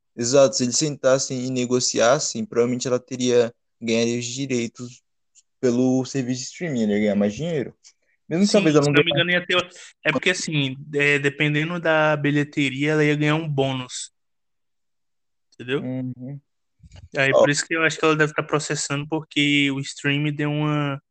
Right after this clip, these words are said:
Speaker 2: ferrada no bônus dela.
Speaker 1: Ela pode tá fazendo isso porque eu acho que os filmes vão, tipo,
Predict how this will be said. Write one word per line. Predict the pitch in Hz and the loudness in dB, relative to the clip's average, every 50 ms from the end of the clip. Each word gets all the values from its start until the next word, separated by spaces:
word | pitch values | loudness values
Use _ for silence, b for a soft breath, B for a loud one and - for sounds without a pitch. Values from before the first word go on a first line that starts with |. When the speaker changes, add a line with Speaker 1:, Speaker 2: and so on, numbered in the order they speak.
| _ _ _ | _ _ _
Speaker 2:
ferrada | - - 160 156 135 131 135 139 139 135 139 135 | -2 2 2 4 4 4 2 2 2 0 -2 -6
no | 135 131 131 | -6 -6 -4
bônus | 135 139 135 131 131 131 131 127 - - - _ _ _ _ _ _ _ _ _ _ _ _ _ _ | -2 -2 -2 -2 -4 -8 -10 -12 -14 -16 -18 _ _ _ _ _ _ _ _ _ _ _ _ _ _
dela. | 131 131 123 123 127 - _ _ _ _ _ _ | 0 0 0 -2 -8 -12 _ _ _ _ _ _
Speaker 1:
Ela | - 160 175 170 | 4 6 6 6
pode | 165 170 160 151 147 143 | 6 4 2 2 2 2
tá | - 151 | -2 -4
fazendo | 143 - 143 139 139 139 143 135 | -4 -2 -4 -2 -2 -2 0 0
isso | 147 156 - - - | 0 0 -2 -6 -4
porque | 151 143 131 - 143 | -4 -4 0 4 6
eu | 131 | 6
acho | 131 135 - - | 6 4 2 -2
que | - | -4
os | 143 - - | -6 -6 -4
filmes | - 143 139 139 139 139 131 127 | -2 0 0 0 0 0 -2 -4
vão, | 123 127 135 139 139 139 139 135 131 123 | -2 0 0 2 2 0 0 -2 -4 -4
tipo, | - - - _ 110 113 104 95 | -6 -8 -10 _ -4 -4 -4 -4